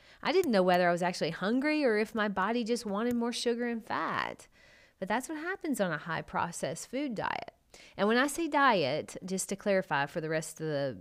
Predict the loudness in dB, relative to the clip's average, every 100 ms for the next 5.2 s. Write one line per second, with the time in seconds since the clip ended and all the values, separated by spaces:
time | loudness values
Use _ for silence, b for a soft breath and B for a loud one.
0 | -4 -2 -2 -4 -6 -4 -2 -4 -8 B
1 | B 0 2 2 0 -2 -2 -2 -2 -6
2 | -10 -10 -12 -16 -20 _ _ -4 -2 -2
3 | 0 0 -2 -6 -6 -6 -6 -8 -4 -2
4 | -2 -2 -4 -8 -4 -4 -4 -8 -10 -10
5 | -12 -14